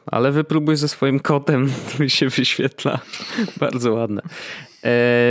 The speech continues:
no starają się, próbują coś robić, e, nie wiem, czy to ich uratuje, nie sądzę, ale, ale ciekawostka, na pewno, wiesz, jest coś, jest coś, co,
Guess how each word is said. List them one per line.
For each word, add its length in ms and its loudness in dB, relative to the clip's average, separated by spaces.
no 220 2
starają 500 2
się, 240 0
próbują 440 2
coś 180 -2
robić, 640 0
e, 80 -2
nie 280 0
wiem, 240 0
czy 140 -8
to 140 0
ich 160 -2
uratuje, 520 2
nie 120 2
sądzę, 460 0
ale, 360 -2
ale 200 2
ciekawostka, 580 0
na 100 2
pewno, 360 2
wiesz, 240 2
jest 220 -2
coś, 320 0
jest 260 -4
coś, 280 0
co, 340 2